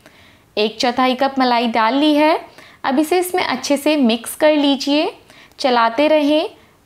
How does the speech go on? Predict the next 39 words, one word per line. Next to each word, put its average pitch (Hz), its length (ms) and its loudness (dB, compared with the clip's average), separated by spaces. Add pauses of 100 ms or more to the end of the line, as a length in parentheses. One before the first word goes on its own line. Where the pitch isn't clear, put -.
अगर 233 220 0
आप 233 180 0
चलाएंगे 277 520 0
नहीं 339 320 0 (440)
तो 247 40 0
ये 240 160 2
मटेरियल 277 600 2
जल 226 360 2
जाएगा 294 460 2 (380)
और 233 100 -2
बिल्कुल 254 340 0
अच्छा 330 300 -2
नहीं 311 260 2
बनेगा, 294 460 0 (800)
तो 254 60 -4
ध्यान 262 400 0
रखें 294 320 0
कि 294 120 0
इसे 285 180 -2
यूं 269 180 2
ही 302 100 2
छोड़ना 262 520 0
नहीं 262 280 2
है 277 120 2
ज़्यादा 269 240 2
देर 277 220 0
के 285 160 -2
लिए 285 140 2
बिल्कुल 294 380 0
भी। 320 180 0 (1300)
इसे - 200 -8
अच्छे 277 360 -4
से 349 140 -2
मिक्स 302 340 -2
कर 311 220 2
लिया 302 240 2
है 294 180 2
मैंने 294 300 2
यहाँ 277 220 2